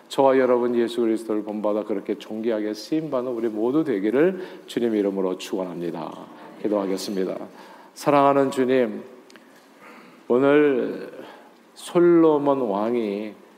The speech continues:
국가 경영에 대해서 또 인재 경영에 대해서 말, 이런 사람에게 영예를 주는 순간에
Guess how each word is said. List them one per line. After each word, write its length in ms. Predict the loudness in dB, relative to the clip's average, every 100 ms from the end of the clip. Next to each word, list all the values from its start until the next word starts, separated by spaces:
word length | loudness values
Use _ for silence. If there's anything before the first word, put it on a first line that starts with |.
| _ _ _ -20 -12
국가 380 | -8 0 2 2
경영에 500 | 0 0 2 2 2
대해서 580 | 0 0 -2 -6 -12 -12 -20 -20 _ _ _ _ _ _
또 80 | -2
인재 400 | 0 2 2 0
경영에 480 | 0 -4 -2 0 0
대해서 300 | 0 -2 -4
말, 200 | -8 -6
이런 360 | -2 0 0 0
사람에게 880 | 0 0 2 0 -2 0 0 0 -2
영예를 420 | 0 0 0 0
주는 260 | -2 -6
순간에 840 | -6 -8 -8 -6 -6 -6 -6 -6